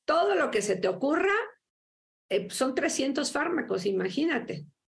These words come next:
O sea, son un montón. Se leen veintiocho farmacogenes, o sea, estos, estas, eh, proteínas de información genética son veintiocho tipos que procesan los fármacos,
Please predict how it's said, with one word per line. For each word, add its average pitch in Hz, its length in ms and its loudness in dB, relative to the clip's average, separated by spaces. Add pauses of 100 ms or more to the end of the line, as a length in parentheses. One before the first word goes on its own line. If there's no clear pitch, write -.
(320)
O 156 40 -6
sea, 175 640 0
son 196 340 0
un 214 160 0
montón. 208 520 0 (240)
Se 233 240 2
leen 254 520 2
veintiocho 226 640 0
farmacogenes, 202 840 -2
o 180 60 -2
sea, 180 420 -2 (100)
estos, 233 540 0
estas, 226 560 0
eh, 185 500 2
proteínas 202 840 2
de 185 120 4
información 180 640 0
genética 208 580 0 (1080)
son 214 320 0
veintiocho 226 720 0
tipos 214 440 -2
que - 100 0
procesan 185 680 0
los 190 180 0
fármacos, 196 580 0